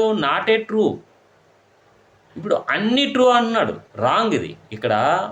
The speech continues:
ఫాల్స్ ఉంది. ఇక్కడ not, not true అని అంటే అర్థం ఏంటి? ఫాల్స్ అయ్యేది ఏంటో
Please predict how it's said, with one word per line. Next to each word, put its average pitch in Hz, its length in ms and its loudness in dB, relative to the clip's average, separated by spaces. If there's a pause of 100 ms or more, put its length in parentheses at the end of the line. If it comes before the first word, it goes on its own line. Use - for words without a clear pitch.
(160)
ఫాల్స్ 185 340 2
ఉంది. 180 140 -4
ఇక్కడ - 180 -10 (640)
not, 139 420 0 (340)
not 214 220 2 (140)
true 240 180 2
అని 226 240 0
అంటే 208 180 2
అర్థం 175 240 0
ఏంటి? 202 180 -2 (400)
ఫాల్స్ 220 340 2
అయ్యేది 214 300 4
ఏంటో 190 340 2